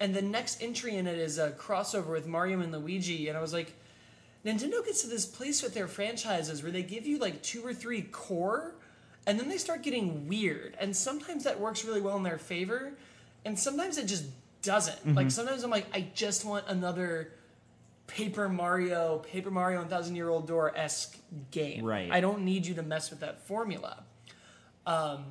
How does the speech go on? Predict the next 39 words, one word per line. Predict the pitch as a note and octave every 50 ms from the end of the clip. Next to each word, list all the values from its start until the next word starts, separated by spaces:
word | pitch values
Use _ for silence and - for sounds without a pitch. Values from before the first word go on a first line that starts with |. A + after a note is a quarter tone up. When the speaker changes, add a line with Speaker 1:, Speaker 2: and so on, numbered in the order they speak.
| C#3 -
Speaker 1:
and | - F3 E3 D#3
Star | - - - G#3+ A#3 B3
Fox | A#3+ B3 A#3+ A3+ - G3+
is | F#3
one | F#3+ F#3
of | F#3
those | F#3 F3 D#3+
ones | F3+ F3+ F3+ F3 D#3+
where | D#3+
they, | D#3 D#3 D#3 D3+ D3+ D3+ D3+ D3+ D3+ - - - - - - - - - - - - - - - - - - - - - -
it's | - G#3 - -
weird, | G#3+ B3 D#4+ D#4 G#3+ E3 D3+ D3
'cause | - - E3
you | F#3+ F#3+
keep | - - C#4 C#4+ C#4 -
wanting | E3+ D3+ C#3+ C#3 C#3 C#3+ E3+ F#3+ G3+ F#3+ G3 F#3 D#3 D3
them | C#3+ C#3 C3+ -
to | - E3
mess | D3 C3+ C3 - -
with | -
the | - C#3+
formula. | C3+ - D#3+ D3+ C#3 C#3+ C#3+ - F#2 F2+ -
You | D3 D#3+
keep | E3 D#3+ - A#3 G3 -
being | G3+ G3
like, | F#3+ F3+ D#3 - - -
"I | D#3+ D#3
wanna | D3+ C#3 D3 E3+ F#3 G3+ G#3
play | F#3+ F#3+ - F#3+ E3+ D#3 D3+ D3+ D3 D3 D3 D3 D3 - - - -
outside | E3+ D#3+ D#3+ - - D#3 D3 C#3
of | C#3 B2+
the | C3 C#3
Arwing. | C3+ C3+ - - - - - - - C#3+ - - - - - - - - - -
I | C3+
want | C3+ C3+ C#3+ D3 E3+ F#3+ F#3+ F#3 -
to | - F3
be | D#3 D3+ C#3
third | C#3 - E2 D#2 - -
person." | - - - - - - - - -